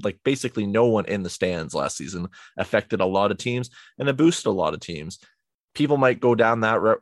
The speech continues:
route and kinda think, "You know what, maybe that's the situation for us." I, I think, you know what, it's kind of a wait and see thing. I, I think that's a little bit of a cop out. But you know what? It's for the players and for Dean Smith and the coaching staff to figure it out now.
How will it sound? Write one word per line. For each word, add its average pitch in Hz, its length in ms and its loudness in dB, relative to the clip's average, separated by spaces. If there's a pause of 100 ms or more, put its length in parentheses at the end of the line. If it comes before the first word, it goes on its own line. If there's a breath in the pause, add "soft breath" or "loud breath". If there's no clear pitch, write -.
route 107 300 2
and 104 140 -10
kinda 101 180 -6
think, 98 280 -4
"You 98 60 -4
know 95 140 0
what, 90 220 0
maybe 90 280 -6
that's 90 360 -4
the 92 100 -8
situation 92 640 -4
for 82 200 -4
us." 120 440 0
I, - 300 -4
I 92 140 0
think, 92 360 -6
you 92 60 -8
know 92 160 -4
what, 82 320 -4
it's 76 220 -8
kind 95 180 -6
of 87 60 -2
a - 20 -2
wait 87 240 -2
and 92 100 -8
see 90 260 -6
thing. 92 320 -6
I, 80 160 -6
I 92 60 -12
think 87 180 -10
that's 73 220 -10
a 87 40 -12
little 85 220 -8
bit 85 120 -4
of 87 100 -8
a 69 60 -8
cop 90 360 -4
out. 131 220 4 (580 loud breath)
But 131 180 4
you 127 100 -6
know 127 120 0
what? 127 160 4
It's 120 100 -2
for 127 140 -6
the 117 80 0
players 117 540 0
and 104 200 -6
for 104 100 -10
Dean 101 240 -6
Smith 101 320 -6
and 98 80 -6
the 90 60 -4
coaching 98 400 -2
staff 82 300 -2
to - 80 -10
figure 87 320 -6
it 85 60 -2
out 110 200 4
now. 69 300 -10